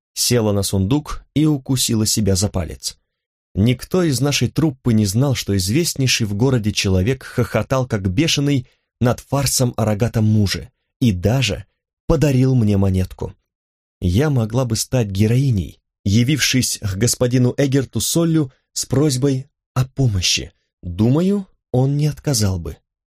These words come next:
Вместо этого я сижу здесь, в сырых холщовых стенах, и грызу собственные руки, сама виновата. Кто ж заставлял меня насмехаться над Соллевым сыном,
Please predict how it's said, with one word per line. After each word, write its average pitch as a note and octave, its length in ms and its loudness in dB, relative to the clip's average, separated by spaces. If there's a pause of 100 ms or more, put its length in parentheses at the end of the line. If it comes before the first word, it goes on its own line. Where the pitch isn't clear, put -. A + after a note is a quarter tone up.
(500)
Вместо G2 600 -2
этого A#2 380 0
я A2+ 180 0
сижу A2 320 -2
здесь, G2+ 640 -2 (160)
в - 60 -4
сырых A#2+ 420 2 (200)
холщовых A#2 580 0
стенах, A2+ 640 -2 (540)
и D3+ 120 2
грызу C3 440 0
собственные A2+ 880 -2
руки, G#2+ 480 -2
сама F#3+ 400 -2
виновата. F#2 560 -4 (760)
Кто - 200 0
ж - 200 -4 (340)
заставлял C#3 680 0
меня C3 340 0
насмехаться A#2+ 880 -2 (160)
над B2+ 180 -2
Соллевым A2+ 560 2
сыном, G#2 520 -2